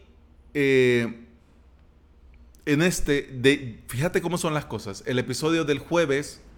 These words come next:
grabando este episodio, se me ocurrió el episodio del jueves y, en el jue-,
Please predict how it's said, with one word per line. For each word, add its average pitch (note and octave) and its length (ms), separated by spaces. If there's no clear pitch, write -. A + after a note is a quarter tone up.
grabando A#2+ 640
este C3 220
episodio, B2+ 520
se - 160
me A2+ 100
ocurrió A2+ 280
el B2+ 80
episodio A#2+ 360
del A#2+ 160
jueves C3+ 400
y, B2+ 80
en A2 100
el G#2 140
jue-, C3 160